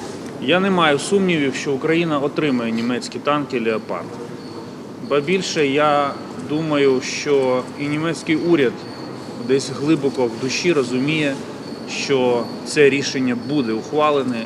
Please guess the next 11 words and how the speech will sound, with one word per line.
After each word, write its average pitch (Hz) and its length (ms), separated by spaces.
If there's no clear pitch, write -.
і 113 40
танки 131 380
будуть 131 240
передані 110 460
Україні. 113 360
У 139 100
відсутності 180 600
цього 170 280
рішення 156 640
вже 147 200
зараз 160 580